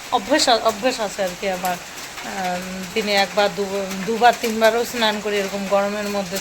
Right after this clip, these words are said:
তো বেশি আরও। তো পরে আবার ধুবো যখন, ধুয়ে স্নান করে নেবো একবারে। আর এখন খিচুড়িটা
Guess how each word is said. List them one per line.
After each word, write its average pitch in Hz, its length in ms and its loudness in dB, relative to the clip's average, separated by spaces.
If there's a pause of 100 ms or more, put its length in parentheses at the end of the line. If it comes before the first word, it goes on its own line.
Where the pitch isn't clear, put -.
তো 208 140 -4
বেশি 202 360 -2
আরও। 185 220 -2 (840)
তো 214 260 -4
পরে 226 260 6
আবার 220 280 8
ধুবো 220 220 -2
যখন, 226 340 -2
ধুয়ে 220 180 2
স্নান 214 360 0
করে 214 180 -4
নেবো 214 240 -2
একবারে। 240 420 0 (420)
আর 202 160 0
এখন 208 260 0 (100)
খিচুড়িটা 226 440 -2